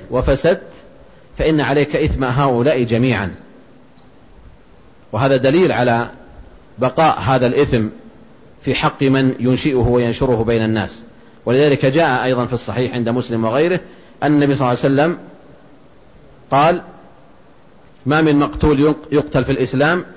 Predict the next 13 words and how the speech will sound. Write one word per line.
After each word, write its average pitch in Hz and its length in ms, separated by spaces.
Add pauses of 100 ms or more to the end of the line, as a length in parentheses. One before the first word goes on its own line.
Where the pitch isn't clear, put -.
(300)
إلا 147 240
كان 143 280
على 135 420 (1040)
القاتل 135 460
الأول 143 440 (1120)
كفل 175 220
منه، 156 380 (760)
وهو 139 220
أحد 139 340
ابني 123 400
آدم 107 260 (260)
عليه 113 240
السلام 110 400